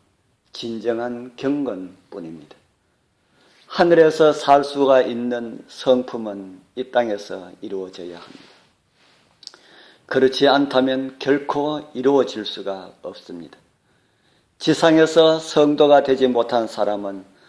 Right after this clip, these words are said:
한 사람도 하늘에 참여할 수가 없습니다. 성과 참된 거룩함에 대한 욕구는 좋은 것이기는 하지만 거기에 그친다면은, 좋아하는 것으로 그친다면은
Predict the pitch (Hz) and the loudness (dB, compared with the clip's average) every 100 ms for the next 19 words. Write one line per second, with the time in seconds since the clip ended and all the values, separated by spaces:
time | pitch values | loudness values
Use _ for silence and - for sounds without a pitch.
0 | _ - - 127 - 147 120 95 92 87 | _ -10 -4 -4 -2 -2 -2 -4 -10 -12
1 | 87 _ _ _ _ - 120 95 90 85 | -16 _ _ _ _ -8 -6 -6 -10 -16
2 | - - 110 92 80 - - 85 82 _ | -16 -14 -14 -14 -16 -18 -18 -18 -20 _
3 | 85 - - 82 - - _ _ _ _ | -20 -20 -20 -20 -20 -20 _ _ _ _
4 | _ _ _ _ _ _ _ - - 127 | _ _ _ _ _ _ _ -18 2 4
5 | 127 127 127 123 113 - - - 131 127 | 4 4 4 4 2 -6 -12 -4 -2 0
6 | 127 123 123 123 127 117 113 113 110 104 | 2 2 0 -6 -2 -2 -2 -8 -8 -10
7 | 107 104 104 95 - 113 - 120 107 98 | -10 -12 -14 -18 -6 -6 -6 -8 -8 -10
8 | 95 92 - 113 123 123 127 135 - 110 | -14 -16 -2 0 0 -2 -4 -8 -8 -10
9 | 110 110 - 110 98 92 85 87 _ _ | -10 -14 -14 -14 -12 -12 -14 -20 _ _
10 | _ _ _ _ _ - 156 139 127 104 | _ _ _ _ _ -6 -2 0 -2 -6
11 | 90 - 147 - 110 98 87 85 85 90 | -8 -6 -6 -6 -8 -10 -12 -12 -16 -20
12 | _ _ _ _ _ _ _ - 139 160 | _ _ _ _ _ _ _ 0 4 6
13 | 165 156 - 175 170 170 165 165 165 139 | 6 2 0 0 4 2 4 2 2 -2
14 | - 113 104 95 95 92 90 | -4 -4 -2 -2 -6 -12 -16